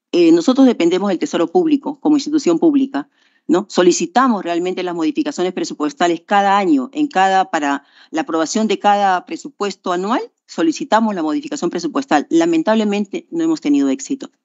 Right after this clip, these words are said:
¿no? Ahora en el dos mil veintitrés, que nos han aprobado el presupuesto, sí podemos dar cumplimiento. Solo faltaría los trámites administrativos para dar cumplimiento a los mandatos judiciales e incorporar a estas personas que entiendo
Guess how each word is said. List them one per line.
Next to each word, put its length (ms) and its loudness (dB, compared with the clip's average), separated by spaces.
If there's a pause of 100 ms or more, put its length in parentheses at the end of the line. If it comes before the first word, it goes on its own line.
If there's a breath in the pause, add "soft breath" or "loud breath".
(480 soft breath)
¿no? 360 -2
Ahora 320 4
en 60 4
el 100 2
dos 120 0
mil 520 2
veintitrés, 680 0 (100)
que 80 2
nos 140 2
han 80 -2
aprobado 340 0
el 80 -2
presupuesto, 720 -2
sí 320 4
podemos 360 -2
dar 120 -2
cumplimiento. 540 2
Solo 260 -2
faltaría 580 -2 (420 soft breath)
los 140 -4
trámites 380 0
administrativos 840 -2 (320)
para 180 0
dar 220 0 (200)
cumplimiento 440 -2
a 20 -4
los 100 -4
mandatos 260 -4
judiciales 560 0
e 100 0
incorporar 560 2
a 60 0
estas 220 -8
personas 580 -6
que 220 -4
entiendo 680 -2